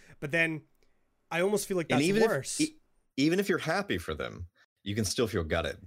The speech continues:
Speaker 2: And
Speaker 1: A
Speaker 2: that's, like,
Speaker 1: little
Speaker 2: such
Speaker 1: bit,
Speaker 2: a
Speaker 1: yeah.
Speaker 2: weird place to be in, you know?
Speaker 1: Yes. But then I almost think, well, but that is, is worse because I've had this years and years and years of, like,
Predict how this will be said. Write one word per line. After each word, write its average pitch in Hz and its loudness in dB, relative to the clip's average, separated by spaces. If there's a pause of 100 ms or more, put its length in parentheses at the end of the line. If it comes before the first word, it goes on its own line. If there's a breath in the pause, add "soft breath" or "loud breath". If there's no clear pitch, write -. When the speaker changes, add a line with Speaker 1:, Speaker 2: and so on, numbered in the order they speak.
(400)
Speaker 2:
And - 0
Speaker 1:
A - 4
Speaker 2:
that's, 233 0
like, 254 6
Speaker 1:
little 220 0
Speaker 2:
such 151 0
Speaker 1:
bit, 135 -2
Speaker 2:
a 98 -2
Speaker 1:
yeah. 247 2
Speaker 2:
weird 123 2 (100)
place - -2
to 104 -4
be 95 -2
in, 76 -6 (160)
you 85 -8
know? 78 -4
Speaker 1:
Yes. - -2 (360 loud breath)
But 196 0
then 208 -2
I 190 0
almost 226 0
think, 202 -2
well, 190 0
but 170 -6
that 190 -2
is, 165 -6
is 151 -6
worse 165 -2
because 143 -10
I've 170 -6
had 180 -8
this 139 -8
years 214 -6
and 165 -8
years 170 -4
and 156 -8
years 151 -6
of, 135 -10
like, 131 -8